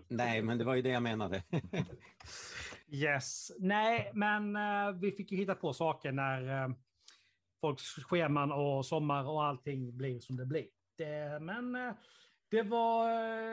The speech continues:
Speaker 2: eh, kort sagt förvirrat, men roligt, kan vi väl säga. Men i, i alla fall, eh, vi kör ingen, eh, recap den här gången, utan, eh, ni får,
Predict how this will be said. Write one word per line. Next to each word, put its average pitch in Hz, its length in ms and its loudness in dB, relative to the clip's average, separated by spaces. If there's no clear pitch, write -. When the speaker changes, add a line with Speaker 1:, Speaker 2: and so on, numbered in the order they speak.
Speaker 2:
eh, 226 80 -6
kort 240 220 -2
sagt - 220 -6
förvirrat, 185 760 2
men 165 400 2
roligt, 175 560 0
kan 135 120 -2
vi 127 100 -2
väl 110 180 -14
säga. 110 220 -12
Men 233 340 4
i, 208 380 2
i 185 260 2
alla 165 400 2
fall, 131 480 0
eh, 175 480 2
vi 226 140 2
kör 247 240 0
ingen, 185 400 2
eh, 165 720 0
recap 214 460 0
den 143 120 -6
här 147 120 -2
gången, 165 380 -2
utan, 170 720 2
eh, 165 180 -2
ni 247 160 0
får, 143 420 -4